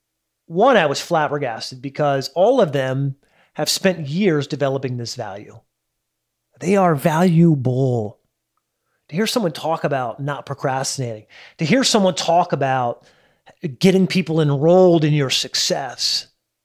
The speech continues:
that one nugget, whether it's a sentence, the size of a tweet, right? That can change your whole life. So how do you develop that value?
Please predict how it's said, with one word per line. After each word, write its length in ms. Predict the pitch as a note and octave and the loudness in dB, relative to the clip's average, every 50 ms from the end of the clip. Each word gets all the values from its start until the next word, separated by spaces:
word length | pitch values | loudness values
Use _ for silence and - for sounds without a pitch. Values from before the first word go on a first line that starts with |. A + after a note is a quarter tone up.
| _ _ _ _ _ _ _ _ _ _ _ _ _ _ _ - | _ _ _ _ _ _ _ _ _ _ _ _ _ _ _ -16
that 600 | D#3+ C#3+ C3+ C#3+ D3 F#3 G3+ G#3+ A#3 C4 B3+ - | -14 -12 -10 -4 0 2 2 2 2 0 0 -2
one 580 | E3+ E3 E3 F#3 G3+ A3 A3+ G#3 F#3 F3+ E3+ E3 | -2 0 2 4 4 4 4 4 6 6 6 6
nugget, 600 | E3+ D#3+ D3+ D3 C3 A2+ - - - - - _ _ _ _ _ _ _ _ _ _ _ | 4 4 2 0 -2 -8 -10 -10 -12 -14 -14 _ _ _ _ _ _ _ _ _ _ _
whether 240 | - D3+ E3+ E3 D#3 | -4 0 2 2 2
it's 140 | D3 - - | 0 -2 -4
a 60 | C3 | -4
sentence, 680 | - - - - A#3+ G#3 A3+ A#3 A#3 - - - - - _ _ _ _ _ _ - | -2 -2 0 0 0 0 0 0 0 0 -2 -4 -6 -8 _ _ _ _ _ _ -6
the 60 | C3+ | -2
size 320 | - - G3 F#3 F3+ D3 | 2 2 4 4 4 2
of 60 | E3+ | 0
a 60 | C#3+ C#3+ | -2 -2
tweet, 520 | - - - A3+ F#3+ D3 - - - - _ - | -4 -4 -2 -2 -2 -2 -2 -8 -12 -12 _ -4
right? 320 | D3+ D#3+ G3+ A3 - - _ _ _ _ _ _ _ _ _ _ _ _ _ _ _ _ _ _ _ - | -2 0 0 -2 -4 -10 _ _ _ _ _ _ _ _ _ _ _ _ _ _ _ _ _ _ _ -6
That 140 | - B3 B3 | -6 -6 -4
can 120 | - D4+ | -4 -4
change 440 | C#4 - - - G#3+ G#3+ A#3 G#3+ - | -4 -2 -2 -2 0 0 0 -2 0
your 100 | A3+ G3+ | -2 -2
whole 260 | F3+ - A#3 A#3+ A3+ | -2 -2 -2 -2 0
life. 360 | G#3+ A3 C4 C4 F#3 - - - _ _ _ _ _ _ | -2 0 0 0 0 -2 -8 -16 _ _ _ _ _ _
So 500 | - - - D4 C4 E3+ B2+ A2 - - _ _ _ _ _ _ _ _ _ _ _ _ _ - | -6 0 2 4 4 4 2 0 -6 -16 _ _ _ _ _ _ _ _ _ _ _ _ _ -14
how 280 | - - - G#3 C4 | -8 -2 2 2 2
do 100 | D4 C#4+ | 2 4
you 80 | D#4 D#4 | 2 2
develop 440 | G#3+ F#3 E3 C#3+ D#3 D#3 D3+ C#3+ - | 2 2 2 2 2 0 0 -2 -2
that 240 | D3+ C#3 C3 C3 A#2 | -4 -4 -4 -4 -6
value? 420 | B2+ A#2+ G#2+ G#2+ A#2+ A#2+ - - | -8 -8 -8 -10 -14 -16 -20 -20